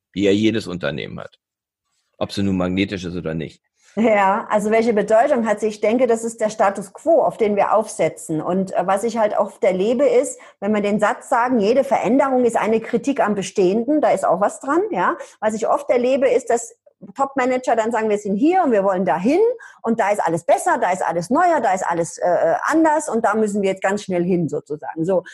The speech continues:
Speaker 2: Und das ganz oft vergessen wird, die bestehende Kultur, die ja da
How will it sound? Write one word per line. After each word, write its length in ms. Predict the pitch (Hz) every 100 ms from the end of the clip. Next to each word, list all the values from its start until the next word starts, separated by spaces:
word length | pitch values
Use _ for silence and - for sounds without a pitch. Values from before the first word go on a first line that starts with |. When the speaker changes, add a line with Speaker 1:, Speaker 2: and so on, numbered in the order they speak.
| -
Speaker 2:
Und 140 | - 220
das 160 | 247 -
ganz 220 | 302 359
oft 180 | 311 -
vergessen 400 | 247 247 - 240
wird, 140 | 226
die 40 |
bestehende 600 | 202 196 - 285 330 285
Kultur, 720 | 233 - 208 - 339 226 247 - _ _ -
die 60 |
ja 120 | 202 185
da 320 | 220 269